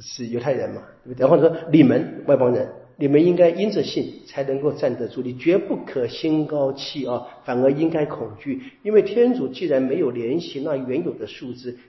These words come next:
将来也许也不怜惜你。所以真正我们能够站在恩宠底下，就是怎么样？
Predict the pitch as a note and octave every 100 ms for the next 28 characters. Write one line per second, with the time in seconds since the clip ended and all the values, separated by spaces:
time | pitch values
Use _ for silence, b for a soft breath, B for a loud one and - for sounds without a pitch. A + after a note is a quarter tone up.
0 | _ - G3+ F3+ E3+ C3 C#3 G3+ - A#2+
1 | - A2+ - D3+ B2 G#2+ A2+ - G#2+ G#2
2 | A2 _ _ _ _ _ b b b b
3 | _ F#3 F3+ A#3+ B3 E3+ C#3+ C#3 F3+ F3+
4 | F#3 D#3+ D3+ F3 G3 A#2+ A#2 C3+ C#3 A2+
5 | B2 A2+ - A2+